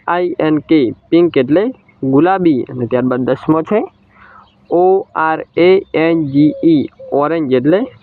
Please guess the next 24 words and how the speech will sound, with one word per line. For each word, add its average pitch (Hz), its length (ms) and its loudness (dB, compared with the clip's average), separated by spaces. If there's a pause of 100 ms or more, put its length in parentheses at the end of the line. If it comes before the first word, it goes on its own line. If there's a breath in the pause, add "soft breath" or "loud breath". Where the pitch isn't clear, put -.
(360)
નારંગી. 156 580 0 (360)
ત્યારબાદ 135 340 -2 (260)
અગિયારમો 147 420 -2 (100)
છે 175 100 2 (720 loud breath)
જી 185 200 2 (280)
આર 151 120 -4 (240)
ઈ 156 100 2 (120)
વાય, 190 240 -2 (440)
ગ્રે 165 160 2 (100)
એટલે 139 220 0 (520)
ભૂખરો. 170 320 0 (220)
અને 120 180 -4
ત્યારબાદ 127 360 -2
છેલ્લો 135 300 2
બારમો 139 260 0 (100)
છે 202 100 2 (920 loud breath)
એ - 20 6 (400)
એસ 151 100 -4 (320)
એચ, 185 100 -4 (460)
એસ 156 120 -2 (120)
એટલે 139 220 0 (480)
રાખોડી. 156 540 -2 (480)
તો - 140 -8
મિત્રો, 147 200 0